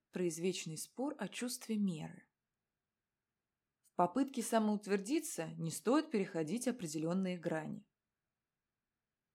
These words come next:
«Тогда смысла нет никакого», заметила собака. «Почему?»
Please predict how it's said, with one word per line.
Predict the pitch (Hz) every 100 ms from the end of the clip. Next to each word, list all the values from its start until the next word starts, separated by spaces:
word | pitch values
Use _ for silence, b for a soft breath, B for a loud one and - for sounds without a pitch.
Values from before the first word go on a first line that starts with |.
| _ _
«Тогда | 151 151 190
смысла | 247 170 147 160 -
нет | 226 226 226
никакого», | 214 208 214 233 208 175 160 _ _ _ _ _ -
заметила | 180 180 175 - 185
собака. | - 180 160 151 - 160 _ _ _ _ _ _ _ _ _ _ _
«Почему?» | - 170 - 202 147